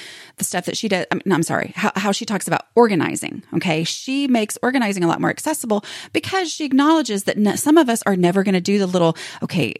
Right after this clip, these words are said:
you know, fifteen different slots and putting, ne-, you know, little teeny tiny things in each one. She acknowledges that that's not how everybody's brain works. And so she makes it work for all different kinds of brains. Okay. But the, the point is, you know, like, what was your goal? What was it that you were dreaming of?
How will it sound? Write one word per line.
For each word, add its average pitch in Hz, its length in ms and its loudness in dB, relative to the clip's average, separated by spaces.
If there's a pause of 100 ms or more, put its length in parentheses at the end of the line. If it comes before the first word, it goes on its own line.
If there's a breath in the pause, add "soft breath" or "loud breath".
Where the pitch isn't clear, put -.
(140)
you 208 120 4
know, 143 100 2
fifteen 208 580 -2
different 175 600 0
slots - 600 -6
and 165 200 0
putting, 165 420 2
ne-, 175 300 0
you 165 120 2
know, 147 200 2
little 175 180 -2
teeny 185 260 -2
tiny 156 240 2
things 202 300 0
in 156 80 0
each - 200 -2
one. 233 220 2 (560 loud breath)
She 277 480 -4
acknowledges 208 680 2
that 175 120 -4
that's - 240 -4
not 175 220 0
how - 160 -6
everybody's 160 360 -4
brain 233 240 2
works. 170 200 0
And 165 100 -2
so 160 120 -6
she 190 180 -6
makes 240 260 -2
it - 100 -8
work 175 180 2
for - 160 -6
all 160 100 0
different 160 260 -4
kinds 147 180 -2
of 131 60 -6
brains. - 460 -4
Okay. 165 360 -2 (640 loud breath)
But 262 180 0
the, - 160 -6
the 233 160 2
point 349 360 2
is, 247 180 -2
you 226 60 -4
know, 202 100 0
like, 180 260 -2 (180)
what 254 460 2
was 320 240 0
your 240 160 0
goal? 156 320 0
What 208 160 -2
was 330 160 0
it 302 160 -6
that - 120 -2
you 214 120 -2
were 185 140 -4
dreaming 180 420 -2
of? 80 120 -8